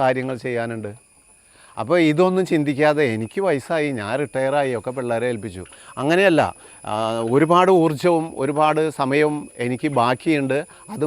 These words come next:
മുഴുവൻ ഈ ബോഡിനെ കൊണ്ട്, ഈ ബുദ്ധിനെ കൊണ്ട് എനിക്ക് ചെയ്യിപ്പിക്കണം. "മാറി നിൽക്കട പിള്ളേരെ" എന്ന് പറഞ്ഞ് സധൈര്യം സുധീരം ജീവിതയാത്ര മുന്നോട്ട് പോകേണ്ട നമ്മളൊക്കെ, ഏം, ഇങ്ങനെ പോരാ എന്ന് മൂകമായി ഇന്ത്യൻ പ്രധാനമന്ത്രിയും നമ്മുടെ കേരളത്തിൻ്റെ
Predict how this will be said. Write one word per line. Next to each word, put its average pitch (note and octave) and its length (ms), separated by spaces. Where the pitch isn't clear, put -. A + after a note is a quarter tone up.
മുഴുവൻ C#3+ 380
ഈ - 20
ബോഡിനെ D#3 540
കൊണ്ട്, C#3+ 200
ഈ C3+ 40
ബുദ്ധിനെ B2+ 400
കൊണ്ട് B2+ 180
എനിക്ക് A#2+ 240
ചെയ്യിപ്പിക്കണം. B2 580
"മാറി D3 260
നിൽക്കട E3+ 220
പിള്ളേരെ" D3+ 340
എന്ന് C#3+ 200
പറഞ്ഞ് C#3 280
സധൈര്യം D3 540
സുധീരം C#3 520
ജീവിതയാത്ര C3+ 600
മുന്നോട്ട് B2 380
പോകേണ്ട A#2+ 220
നമ്മളൊക്കെ, A#2+ 440
ഏം, A2 340
ഇങ്ങനെ D3+ 320
പോരാ C#3+ 340
എന്ന് C3+ 180
മൂകമായി D3 580
ഇന്ത്യൻ C#3+ 320
പ്രധാനമന്ത്രിയും C3+ 720
നമ്മുടെ B2+ 300
കേരളത്തിൻ്റെ A#2 440